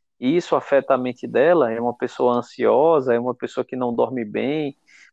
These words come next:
né? Uma pessoa que tem pensamentos acelerados o tempo inteiro. Então, o físico, é,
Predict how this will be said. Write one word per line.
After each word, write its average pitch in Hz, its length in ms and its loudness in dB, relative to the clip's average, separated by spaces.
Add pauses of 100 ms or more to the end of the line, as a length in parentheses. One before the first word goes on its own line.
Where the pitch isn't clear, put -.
(140)
né? 110 200 0
Uma 143 160 0
pessoa - 340 -2
que 127 120 -6
tem 123 400 -2
pensamentos 123 720 0
acelerados 120 720 4
o 117 80 -4
tempo 117 260 -10
inteiro. 123 500 0 (760)
Então, 143 360 0 (420)
o 131 140 -2
físico, 175 800 -2 (640)
é, 117 800 6